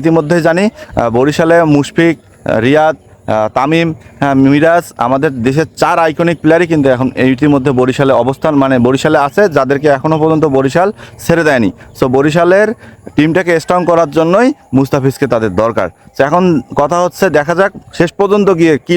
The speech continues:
দাঁড়ায়, মুস্তাফিজ রংপুরের হয় নাকি বরিশালের হয় নাকি রাজশাহীর হয়, কারণ মুস্তাফিজের মতো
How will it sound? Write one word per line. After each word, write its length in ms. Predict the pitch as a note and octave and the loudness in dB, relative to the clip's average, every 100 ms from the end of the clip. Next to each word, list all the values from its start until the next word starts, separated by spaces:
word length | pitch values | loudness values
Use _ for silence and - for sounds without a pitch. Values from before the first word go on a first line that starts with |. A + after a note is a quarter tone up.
| D#3+ | 0
দাঁড়ায়, 240 | D#3+ F#3 D#3 | 0 0 0
মুস্তাফিজ 360 | D3 E3 D3+ C#3+ | -2 -2 0 0
রংপুরের 360 | C3+ C#3+ E3+ F3 F#3 | 0 0 0 2 2
হয় 160 | D#3+ - - - | 0 -2 -14 -4
নাকি 240 | B2 C3+ D3+ | -4 0 0
বরিশালের 500 | C3+ C#3 D3 F3 F#3 F#3 | 2 0 0 2 2 2
হয় 160 | G3 C#3 - - | 0 -2 -6 -6
নাকি 260 | B2+ C#3 G3 A#3+ - G#2+ G#2 | -4 0 0 -2 -4 -4 -2
রাজশাহীর 460 | G#2+ - D3 C#3 A#2+ | -4 -4 -2 0 0
হয়, 120 | G2 E2+ - | -2 -4 -6
কারণ 160 | - D3 B2+ | -2 0 2
মুস্তাফিজের 560 | C#3+ - F#3+ G3+ G3+ G3 | 0 0 0 0 0 0
মতো 200 | F#3 | 0